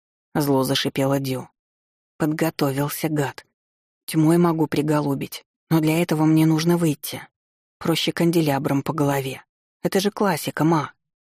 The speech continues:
Я оглянулась. Канделябра в спальне не было, зато имелись подсвечник на пять свечей и узкая нефритовая ваза.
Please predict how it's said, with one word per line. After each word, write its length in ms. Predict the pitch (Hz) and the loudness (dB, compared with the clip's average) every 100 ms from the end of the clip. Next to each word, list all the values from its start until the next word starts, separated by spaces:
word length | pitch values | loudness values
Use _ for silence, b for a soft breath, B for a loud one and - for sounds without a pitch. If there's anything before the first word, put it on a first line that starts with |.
| _ _ _ _ _ | _ _ _ _ _
Я 260 | 190 196 196 | 0 2 2
оглянулась. 600 | 185 196 170 139 131 - | 2 4 4 2 -2 -4
Канделябра 540 | 170 175 214 240 214 | 0 2 2 2 0
в 80 | 170 | -2
спальне 420 | - 180 175 170 | -4 -2 2 4
не 180 | 180 208 | 4 4
было, 240 | 151 139 | 2 0
зато 300 | 139 143 180 | 0 0 2
имелись 460 | 170 160 165 156 139 | 4 4 4 2 -2
подсвечник 840 | 147 151 - 175 175 - 135 - 156 | -4 -6 -2 0 0 -4 -6 -4 -2
на 120 | 139 | 0
пять 200 | 143 139 | 0 -2
свечей 520 | - 135 - 139 135 | -2 -2 -2 0 2
и 60 | 151 | 2
узкая 360 | 180 - 139 | 0 -2 0
нефритовая 600 | 139 143 143 139 135 139 | 0 0 -2 -2 -2 -2
ваза. 360 | 131 127 - | -2 -4 -6